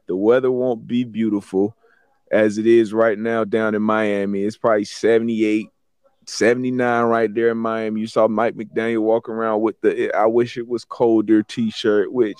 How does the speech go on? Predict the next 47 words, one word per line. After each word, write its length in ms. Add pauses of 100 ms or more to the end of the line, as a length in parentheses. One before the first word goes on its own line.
none 240
of 60
that 300
means 300
shit. 360 (1120)
A 20
lot 180
of 80
Florida 300
boys, 640
and, 160
uh, 40
are 520
they 140
gonna 160
be 100
cold? 500
Are 80
they 120
gonna 160
be 80
this? 280
Are 40
they 80
gonna 80
be 100
that? 220
Yes, 400
everybody's 420
gonna 140
be 100
cold. 460
Everybody's 400
gonna 140
be 100
miserable, 600 (220)
including 380
the 80
Buffalo 400
Bills 320
player. 260 (160)
But 80
once 160
that 120
ball 260
kicked 260
off, 260